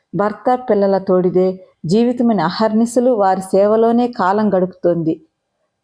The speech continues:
బుద్ధి కర్మానుసారిణి అనే వేదాంతాన్ని మననం చేసుకునేది ఒక్కోసారి. కానీ ఈరోజు మధు అన్న మాటలు, జరగవలసిన దానిలో తన ప్రమేయం, జోక్యం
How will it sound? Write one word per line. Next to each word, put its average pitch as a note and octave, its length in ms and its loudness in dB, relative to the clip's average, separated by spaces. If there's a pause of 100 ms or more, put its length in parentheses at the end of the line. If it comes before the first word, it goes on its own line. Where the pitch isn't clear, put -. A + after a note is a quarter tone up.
(160)
బుద్ధి F3+ 340 2
కర్మానుసారిణి G#3+ 1200 0
అనే F#3+ 240 0
వేదాంతాన్ని A3 800 0
మననం G3+ 540 0
చేసుకునేది F3+ 520 -2
ఒక్కోసారి. F3 880 -2 (580)
కానీ E3+ 520 -2 (340)
ఈరోజు A3+ 460 2
మధు G3 300 2
అన్న G3 280 0
మాటలు, F3+ 540 0 (400)
జరగవలసిన A#3+ 720 0
దానిలో G3 440 0
తన F#3+ 240 -2
ప్రమేయం, G#3 720 0
జోక్యం F#3 540 -2